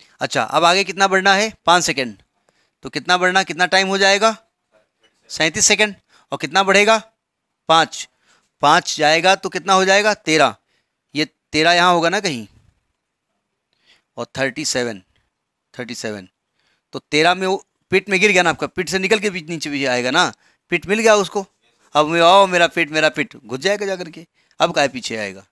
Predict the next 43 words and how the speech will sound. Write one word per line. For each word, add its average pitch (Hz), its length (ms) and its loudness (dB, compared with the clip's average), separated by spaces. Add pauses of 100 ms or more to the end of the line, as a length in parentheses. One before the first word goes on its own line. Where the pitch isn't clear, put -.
(480)
तो 160 60 0
यानी 196 120 0
कि 220 60 -6
थर्टी 165 480 -2
सेवन 185 420 0
सेकंड 135 340 -4
में 110 80 -10
वो 147 220 -8 (320)
पिट 147 180 -4
में 147 160 -4
गिरेगा 120 280 -6
जा 104 120 -8
करके। 98 340 -18 (300)
तो 160 80 -8
डायग्राम 165 380 2
समझ 196 140 -2
में 190 100 0
आया? 196 220 0 (840)
थोड़ा 160 140 2
सा 185 120 -4
जब 175 220 -4
ग्राफ 151 400 0
में 185 100 -6
बनाओगे 156 320 2
ना, 220 100 0
तो 180 100 -8
ये 165 180 0
जो 185 100 2
हॉरिजॉन्टल 143 460 -2
वर्टिकल 165 340 -2
हमको 160 160 -8
खींचनी 156 340 -10
पड़ी, 156 300 -8 (360)
वो 147 80 0
आपको 139 320 0
already 135 240 -4
मालूम 113 260 -6
होगा। 92 260 -18 (120)
समझ 156 160 -6
में 185 100 0
आ - 20 2
गई, 147 120 -8
हैं? 180 300 -4